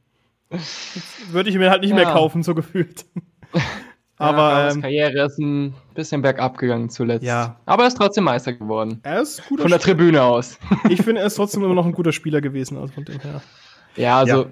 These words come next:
Speaker 2: ich hab da auch direkt über ihn sein, sein Tor gegen, gegen Uruguay bei der W M zweitausendvierzehn im Kopf. Das war ein unglaublicher Volleytreffer. Also
Speaker 1: Ja.
Speaker 2: schon begnadeter Kicker,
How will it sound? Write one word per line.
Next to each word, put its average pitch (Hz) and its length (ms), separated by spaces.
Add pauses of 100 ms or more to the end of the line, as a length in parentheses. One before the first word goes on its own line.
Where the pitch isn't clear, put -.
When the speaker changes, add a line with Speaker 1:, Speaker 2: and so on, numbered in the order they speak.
Speaker 2:
ich - 220
hab 131 140
da 127 200
auch 131 100
direkt 131 340
über 131 180
ihn 127 240
sein, 123 280
sein 123 200
Tor 131 320
gegen, 120 460 (420)
gegen 123 580 (140)
Uruguay 127 540
bei 123 160
der 123 180
W 123 80
M 127 160
zweitausendvierzehn 123 640
im 110 80
Kopf. 113 240
Das 120 180
war 117 80
ein 113 60
unglaublicher 117 560
Volleytreffer. 117 720
Also 123 300
Speaker 1:
Ja. 147 80 (100)
Speaker 2:
schon 123 480
begnadeter 151 600
Kicker, 131 420